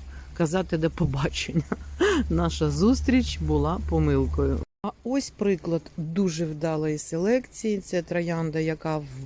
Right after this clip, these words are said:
багатьох вас є, я-, яку багато хто любить, а хто не має, я просто раджу всім. Це троянда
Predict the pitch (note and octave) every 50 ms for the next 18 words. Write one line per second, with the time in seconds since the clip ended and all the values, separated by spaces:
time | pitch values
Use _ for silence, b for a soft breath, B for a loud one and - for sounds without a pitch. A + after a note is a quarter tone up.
0 | C3+ C#3+ F3 F#3 G#3 G3+ - - - D#3 D3 - - D3 C#3+ C#3+ - - - D3+
1 | D3+ E3 F#3+ G#3+ A#3 A#3 A#3 B B B B B B B B B B - D3+ D#3+
2 | D#3 - - - - - D#3 D3+ F3+ F3 - F#3 F3+ D#3+ E3 F3+ E3+ F#3 F3+ E3
3 | D#3+ E3+ D#3 - - - E3+ D#3+ E3 F#3+ G3+ F3 D#3 D#3+ D#3 - - D#3+ D#3+ -
4 | - F3+ E3+ F3 F3 E3+ E3+ E3+ E3 D#3+ D#3+ D#3 D#3+ D#3+ D#3+ D#3+ E3+ D#3+ - -
5 | F3 E3 D#3+ D#3 D3+ D3 C#3+ D3+ D#3 D3 - - - A3 B3 B3+ C4 C4 B3+ -
6 | B B B B B B B - - - F3 D#3 - E3+ E3+ E3 D#3+ D#3+ D3+ D3+
7 | D3+ C#3+ D3 -